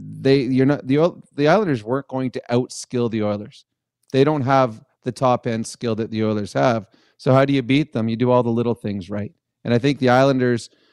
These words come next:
uh, for the most part in this game, did the little things right. They competed, they blocked shots, they got in passing lanes, they were physical, they took hits to make plays. Uh, and they played, the Islanders played a good road game at home ice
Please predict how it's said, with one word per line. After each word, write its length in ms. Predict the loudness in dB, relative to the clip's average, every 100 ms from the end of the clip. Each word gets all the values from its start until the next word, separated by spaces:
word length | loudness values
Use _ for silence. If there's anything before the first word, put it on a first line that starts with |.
| _
uh, 240 | 2 4 4
for 160 | 2
the 80 | 0
most 420 | 4 4 2 -2
part 340 | -2 0 2 -2 _ -4
in 160 | -2
this 200 | 0 -2
game, 380 | -2 0 0 -2 _ _
did 140 | -2 0
the 80 | 2
little 240 | 2 2
things 200 | 0 -4
right. 140 | -2 0
They 100 | 0
competed, 480 | 0 -4 -2 -2 0
they 100 | 0
blocked 380 | 2 2 0
shots, 360 | -2 -2 -2 -2
they 120 | -4
got 200 | 0 2
in 80 | 0
passing 440 | 0 2 2 0 -4
lanes, 240 | -4 -6 -12 _ -2
they 140 | 2
were 140 | 2
physical, 440 | 2 2 2 0 -4
they 120 | -6
took 320 | -4 -4 -4
hits 340 | 0 0 0 -10 _ _
to 100 | -4
make 380 | 2 2 2 _
plays. 520 | -4 -2 -2 -6 -10 -18 _ _
Uh, 440 | 2 4 6 4 4
and 380 | 2 2 0 -4 -2
they 180 | 0
played, 460 | 0 -2 0 0 -2 _ _
the 140 | 0 2
Islanders 260 | 2 0
played 200 | 0 -2 -2
a 40 |
good 300 | 0 2 2
road 420 | 2 2 2 2
game 440 | -2 -2 -2 -6 -10 _ _ _ _
at 200 | 2 2
home 260 | 2 -2 0
ice 460 | -2 -4 -8 -16